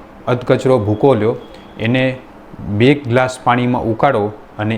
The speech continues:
અડધો ગ્લાસ જેટલું વધે એટલે ગાળીને સવારે નરણા કોઠે પીવાથી દરેક પ્રકારના ડાયાબિટીસના રોગમાં ફાયદો થાય છે. જે ડાયાબિટીસના રોગીઓમાં વજન વધારે હોય અને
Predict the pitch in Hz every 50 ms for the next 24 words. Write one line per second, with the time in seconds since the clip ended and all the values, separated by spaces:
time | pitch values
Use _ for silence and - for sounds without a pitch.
0 | - - 120 120 117 127 139 139 127 127 127 123 - - 123 117 131 123 113 117
1 | 131 123 123 113 107 107 110 113 104 110 104 107 117 123 131 123 - - 117 113
2 | 120 117 110 104 104 113 127 131 131 - 139 113 - 127 110 - - 123 131 143
3 | 131 120 - - 113 110 104 - - 107 110 120 143 143 143 - 127 123 - 131
4 | 127 123 110 110 117 113 123 120 120 120 - - 120 113 113 113 117 117 110 -
5 | - 107 110 110 123 120 120 - 113 113 107 - - 143 165 - - 123 135 156
6 | 143 127 123 123 117 117 120 117 120 110 - - - 120 117 117 117 104 98 104
7 | 107 107 110 110 113 110 110 107 110 110 117 117 101 98 104 107 98 123 120 107
8 | 95 95 98 98 - 104 101 101 104 98 92 107 127 147 143 - 117 113 113